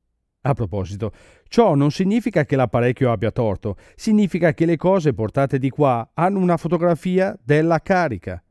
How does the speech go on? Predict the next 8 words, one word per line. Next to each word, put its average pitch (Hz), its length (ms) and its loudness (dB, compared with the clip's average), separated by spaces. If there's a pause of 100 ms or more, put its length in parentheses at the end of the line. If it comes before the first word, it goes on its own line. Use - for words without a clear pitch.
(760)
Arrivano 151 640 2
addosso 160 420 -2
all'individuo. 117 680 -2 (360)
Lui 143 260 6
fa 123 300 2
rilevare 120 600 0
la 127 80 -2
carica, 110 560 -2